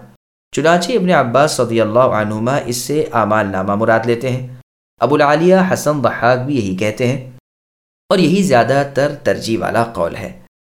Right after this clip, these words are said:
جیسے اللہ تعالیٰ کا سورہ یاسین کی آیت نمبر بارہ میں فرمان ہے،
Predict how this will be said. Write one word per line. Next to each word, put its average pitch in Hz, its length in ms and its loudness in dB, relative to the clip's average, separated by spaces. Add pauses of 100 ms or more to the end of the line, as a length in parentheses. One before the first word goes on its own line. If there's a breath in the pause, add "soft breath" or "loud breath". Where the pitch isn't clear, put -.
(320)
جیسے 143 440 2
اللہ 131 300 4
تعالیٰ 110 360 4
کا 135 180 0
سورہ 113 260 -2
یاسین 101 500 -4
کی 151 160 -2
آیت 107 240 2
نمبر 101 200 -4
بارہ - 280 -8
میں 92 100 -8
فرمان 113 380 0
ہے، 170 260 -4